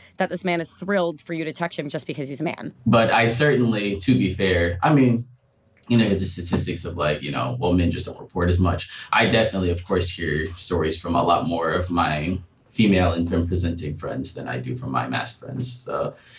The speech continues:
Speaker 2: it definitely is still, still quite the large issue. But, like, I definitely, like, don't hear a lot of stories from my, but, like, I have my own story about being, like, harassed, not assaulted, but just sexually harassed in high school. But then, like,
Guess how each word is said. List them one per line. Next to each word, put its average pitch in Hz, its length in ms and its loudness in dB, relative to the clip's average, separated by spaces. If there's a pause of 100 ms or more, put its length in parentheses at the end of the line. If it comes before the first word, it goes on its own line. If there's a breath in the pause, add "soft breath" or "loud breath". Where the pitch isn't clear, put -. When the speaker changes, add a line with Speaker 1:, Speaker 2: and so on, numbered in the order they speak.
(200 loud breath)
Speaker 2:
it 117 160 4
definitely 113 400 4
is 101 120 2
still, 90 520 -2 (160)
still - 180 4
quite 208 220 4
the 135 120 4
large 110 260 2
issue. 92 460 -4 (160)
But, 92 360 -2
like, 95 180 0
I 101 220 2
definitely, 98 580 2
like, 92 100 2
don't 92 160 2
hear 95 140 4
a 90 60 4
lot 87 160 4
of 87 80 -2
stories 85 280 -2
from 87 120 -6
my, 85 100 0
but, 90 80 -4
like, 87 120 2
I 92 80 4
have 95 360 2 (160)
my 92 240 0
own 95 140 4
story 95 300 4
about 85 240 0
being, 82 200 -4
like, 69 160 -4
harassed, 90 380 2
not 107 100 4
assaulted, - 460 -4
but 85 140 -4
just 85 180 -4
sexually - 240 -4
harassed 71 240 -2
in 87 80 -8
high 85 80 -2
school. 67 340 -6
But - 140 -10
then, 65 260 -6
like, - 300 -4